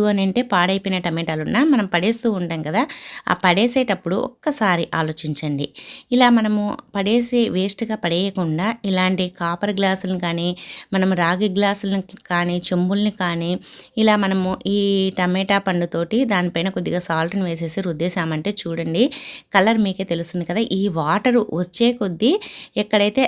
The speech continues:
ఆ వాటర్ డ్రాప్స్ పడుతున్నాయో టమాటావి, అక్కడంతా ఇలా కలర్ అయితే మారిపోతుంది చూడండి. ఇలా టమాటా పండుతోటి రుద్దామంటే మనకి ఈ గా-,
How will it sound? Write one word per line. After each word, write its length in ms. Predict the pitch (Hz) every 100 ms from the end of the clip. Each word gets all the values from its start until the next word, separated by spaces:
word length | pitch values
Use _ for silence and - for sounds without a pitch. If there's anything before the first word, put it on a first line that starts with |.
| -
ఆ 100 | 190
వాటర్ 400 | 170 175 185 196
డ్రాప్స్ 300 | 180 180 -
పడుతున్నాయో 520 | 175 160 175 170 165
టమాటావి, 560 | 170 156 160 165 160 214 -
అక్కడంతా 560 | - 160 170 180 226 220
ఇలా 240 | 180 165
కలర్ 260 | 175 170 175
అయితే 140 | 165
మారిపోతుంది 640 | 185 165 160 160 156 156 156
చూడండి. 420 | - 156 156 233 - - - -
ఇలా 200 | 202 202 185
టమాటా 440 | 180 180 214 233 233 - -
పండుతోటి 400 | 185 175 165 170 175
రుద్దామంటే 680 | 165 151 170 175 160 156 262 403 - - -
మనకి 320 | 202 202 196 285 370 -
ఈ 140 | 190 202 208 180
గా-, 400 | 180 156 160 -